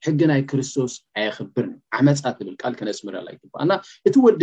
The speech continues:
ጥፍኣት ከይተገልጸ እታ መዓልቲ እቲኣ ኣይትመጽን እማ። ብዝኾነ ይኾነ ሓደ እኳ ኣይስሕተም። ብዝኾነ እንተኾነ ሓደ እኳ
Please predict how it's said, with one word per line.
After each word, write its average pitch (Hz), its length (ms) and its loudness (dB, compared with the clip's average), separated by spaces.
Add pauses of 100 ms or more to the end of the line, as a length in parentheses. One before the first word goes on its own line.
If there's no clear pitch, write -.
ጥፍኣት 135 460 0
ከይተገልጸ 135 540 0
እታ 208 200 2
መዓልቲ 113 280 -6
እቲኣ 214 180 4 (320)
ኣይትመጽን 151 560 2
እማ። 196 100 2 (320)
ብዝኾነ 262 540 8
ይኾነ 190 400 6 (460)
ሓደ 220 460 6
እኳ 156 160 0 (540)
ኣይስሕተም። 110 600 -12 (420)
ብዝኾነ 139 420 6
እንተኾነ 143 380 0 (360)
ሓደ 101 220 -14
እኳ 101 140 -12